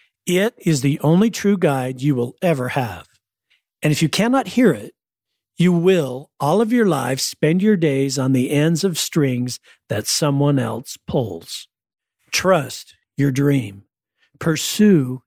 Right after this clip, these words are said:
your dream. Stay on your course despite the offenses or comments or criticisms that come from others. You are creating a better you, and that requires following your own voice.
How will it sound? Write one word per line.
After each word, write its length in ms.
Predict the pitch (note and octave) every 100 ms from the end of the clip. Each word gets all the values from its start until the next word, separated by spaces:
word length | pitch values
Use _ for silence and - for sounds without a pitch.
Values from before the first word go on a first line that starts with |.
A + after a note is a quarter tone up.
| _
your 160 | - C3+
dream. 520 | B2+ D#3 C#3+ G#2 A#2 _ _ _ _ _ _
Stay 340 | - - F#3+ G3+
on 140 | G#3+
your 140 | G#3 F#3+
course 400 | - D3 B2+ -
despite 500 | C#3 - - G#3 -
the 140 | A#3+
offenses 580 | A3 F#3+ C#3+ - B2+ B2
or 180 | E3+ A3
comments 540 | - F3+ C3+ A#2+ A#2
or 160 | F#3+ G#3
criticisms 960 | - C4+ A3 - B2+ A2+ A2+ B2+ - _ _ _
that 160 | - A#2
come 180 | - C#3
from 200 | C3+ C3+
others. 400 | B2 A2 - - _ _ _ _ _ _ _
You 440 | - D3 E3+ G#3 A3
are 180 | C#3+ C#3
creating 560 | - D3+ C#3 C#3 C#3+
a 160 | D3+ C3+
better 500 | A2+ C#3 C3+ C#3+ C#3+
you, 580 | C#3+ C#3+ C3+ A2+ F#2+ _ _ _ _ _ _
and 100 | D#3
that 160 | G#3 B3+
requires 720 | B3 - G#3+ G#3+ C#3 A2+ B2
following 720 | - - F#3+ D#3 B2 G#2 A2+ - -
your 240 | C3+ A2 -
own 560 | - C#3 C3 C3 C#3 C#3 _ _ -
voice. 560 | B2+ - - - -